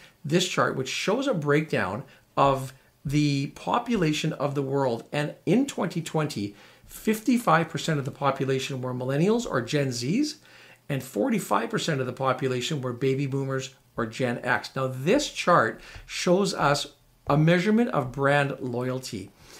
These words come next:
If you are a millennial, seventy-two percent of you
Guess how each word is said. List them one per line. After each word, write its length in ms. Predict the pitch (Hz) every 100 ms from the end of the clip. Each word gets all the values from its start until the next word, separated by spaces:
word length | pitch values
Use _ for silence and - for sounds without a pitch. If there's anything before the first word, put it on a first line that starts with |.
| - -
If 100 | -
you 140 | 185
are 420 | 220 196 180 - -
a 80 | 143
millennial, 460 | 143 139 143 143 117
seventy-two 760 | - - 175 190 254 247 208
percent 520 | 196 180 - - 143 131
of 140 | 127 123
you 360 | 127 120 123